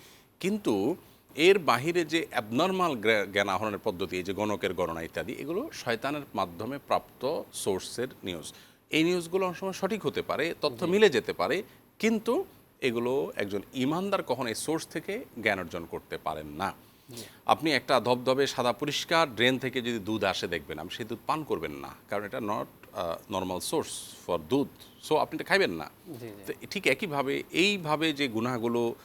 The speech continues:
Speaker 1: আহ, এইভাবে যে ইনফরমেশনগুলো আসে গণকদের কাছ থেকে, একজন ঈমানদার সেগুলো বিশ্বাস করতে পারেন না এবং সেটাতে যাওয়া গুনাহ। অনেক শিক্ষিত মানুষে দেখা যায়, বিশেষ করে, আহ, জীবনে কিছু করতে পারেন নাই, হতাশায় ভোগেন, গণকরা এমন কিছু বলেন যেগুলো আসলে সব মিলে যায়।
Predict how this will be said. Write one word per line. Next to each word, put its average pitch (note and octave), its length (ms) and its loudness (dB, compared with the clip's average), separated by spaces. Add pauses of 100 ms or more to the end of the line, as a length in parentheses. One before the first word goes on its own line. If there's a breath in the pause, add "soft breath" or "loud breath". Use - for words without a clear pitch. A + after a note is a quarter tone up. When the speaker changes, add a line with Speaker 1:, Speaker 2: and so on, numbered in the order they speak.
(220 loud breath)
Speaker 1:
আহ, G#2+ 80 2
এইভাবে B2+ 360 0
যে A#2+ 240 0
ইনফরমেশনগুলো C#3 680 0
আসে F#2+ 400 2 (200)
গণকদের A2+ 340 4
কাছ - 200 -4
থেকে, - 180 -8
একজন G2+ 220 -8
ঈমানদার F2 280 -6
সেগুলো E2+ 260 -8
বিশ্বাস G2 280 -6
করতে C3 220 -4
পারেন C#3 180 -2
না F#3+ 160 -6 (340 loud breath)
এবং F#2+ 100 -12
সেটাতে E2+ 260 -8
যাওয়া D#2+ 200 -4
গুনাহ। B2 280 -4 (300 loud breath)
অনেক A#2+ 140 -4
শিক্ষিত D3+ 300 -6
মানুষে C3 280 -4
দেখা A2+ 220 0
যায়, A2 160 0
বিশেষ B2+ 280 -4
করে, D3+ 280 -2 (340 loud breath)
আহ, G2+ 240 4
জীবনে A2+ 280 2
কিছু A2+ 200 -6
করতে A2 220 -4
পারেন G2+ 240 2
নাই, G2+ 180 0
হতাশায় G2+ 400 -2
ভোগেন, G2+ 300 4 (320 loud breath)
গণকরা C3 320 4
এমন D3 220 4
কিছু D#3+ 220 -2
বলেন C3 260 6
যেগুলো B2 280 2
আসলে C3+ 160 -4
সব B2+ 180 0
মিলে B2+ 220 4
যায়। F2 180 0